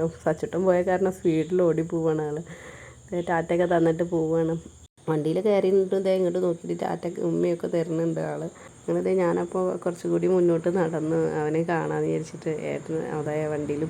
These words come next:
പോയി അപ്പോഴേക്കിനും അവർ. അപ്പോൾ ദേ ഞാൻ ദാ അവരെ കൊ-, ആക്കിയിട്ട് തിരിച്ച് വരികയാണ്. നമ്മുടെ വീട്ടിൽ നിന്ന്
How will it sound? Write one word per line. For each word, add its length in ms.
പോയി 340
അപ്പോഴേക്കിനും 600
അവർ. 140
അപ്പോൾ 200
ദേ 60
ഞാൻ 160
ദാ 140
അവരെ 180
കൊ-, 240
ആക്കിയിട്ട് 420
തിരിച്ച് 380
വരികയാണ്. 440
നമ്മുടെ 280
വീട്ടിൽ 160
നിന്ന് 140